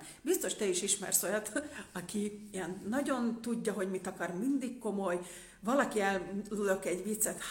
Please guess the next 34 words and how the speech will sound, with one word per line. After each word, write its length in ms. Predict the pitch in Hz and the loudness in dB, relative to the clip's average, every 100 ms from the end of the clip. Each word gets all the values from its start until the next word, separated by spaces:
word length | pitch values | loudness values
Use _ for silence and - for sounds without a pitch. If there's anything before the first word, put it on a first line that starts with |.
| - | 2
hát 260 | 240 214 | 2 4
ez 120 | 190 190 | 2 2
nem 220 | 196 175 | 0 2
is 160 | 165 | 0
vicces. 560 | 220 254 269 - 202 202 - - - | 0 -2 -2 2 2 0 -4 -12 -6
Tehát 180 | 190 285 | 2 4
ez 140 | 285 | 6
a 120 | 202 | 4
típusú 480 | 269 - 220 - 190 | 4 0 0 2 2
ember, 380 | 185 233 247 233 | 2 4 4 2
ez 80 | 190 196 | 2 2
mélyen 380 | 247 226 185 180 | 4 4 2 2
gyereküzemmódban 920 | 185 165 165 180 160 165 160 160 151 | 0 0 -2 -2 -2 -2 -4 -4 -4
működik, 500 | 160 196 247 233 240 - - | -2 -2 -2 -2 -4 -10 -10
mert 240 | - 190 - | -2 -2 0
egy 160 | 180 | 0
valódi 420 | 180 277 320 214 180 | 4 4 4 4 2
felnőtt 580 | - 202 196 165 165 - | 0 -2 -2 -2 -4 -2
embernek 520 | 202 208 214 214 214 | 0 2 2 2 0
nincs 200 | 262 294 | 0 0
szüksége 440 | - 226 - 214 | -2 -2 -2 -2
felnőttesen 1080 | 214 - 220 214 214 214 - 226 226 202 170 | -2 0 2 2 2 -2 -2 -2 -2 -2 -2
viselkedni. 640 | 170 - 156 156 165 151 - - - - | -2 0 -2 -2 -4 -6 -8 -12 -16 -10
Egy 140 | 170 | -6
felnőtt 460 | - 254 262 214 - | 2 4 4 2 0
ember 340 | 208 196 196 | 0 2 2
meg 260 | 208 - - | 2 0 0
tudja, 480 | 240 185 196 175 - - - - | -4 0 2 2 0 -14 -12 2
ö, 60 | 190 185 180 180 - - - _ _ - | 6 6 4 -2 -14 -20 -20 _ _ 2
különböztetni 800 | 269 285 220 185 - 175 185 | 6 8 6 4 2 0 0
a 60 | 185 | 0
helyzeteket, 720 | 202 208 196 175 180 175 160 | 4 4 4 2 -2 -4 -4
hogy 160 | 165 151 | -4 -4
igen, 460 | 214 196 285 339 | 0 4 6 6